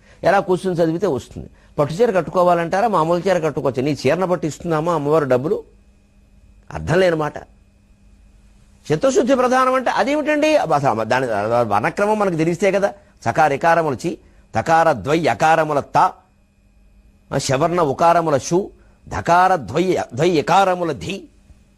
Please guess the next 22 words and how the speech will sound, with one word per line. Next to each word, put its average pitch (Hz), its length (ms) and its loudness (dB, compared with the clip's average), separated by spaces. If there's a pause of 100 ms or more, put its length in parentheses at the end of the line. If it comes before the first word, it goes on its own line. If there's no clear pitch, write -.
(440)
అబ్బే, 175 140 2
అవన్నీ 226 260 0
తెలియవండి. 262 460 -2
చిత్తశుద్ధి 196 440 -4
అవి 233 320 2
మనకెందుకు? 175 720 -2 (220)
అదేంటండి 147 500 -2 (180)
చిత్తశుద్ధి? 156 460 -2 (460)
మధ్య 120 160 -2
మనకెందుకండి? 151 560 -4 (340)
ఏ - 40 2
చీర 170 220 0
కట్టుకోవాలో 233 420 2
చెప్పండి, 139 320 -4 (300)
ఏ - 80 2
సమయంలో 208 380 2
చదవాలో 220 320 2
చెప్పండి, 147 400 -4 (260)
ఎవరి 208 180 2
చేత 247 220 4
చదివించాలో 226 440 0
చెప్పండి, 151 360 0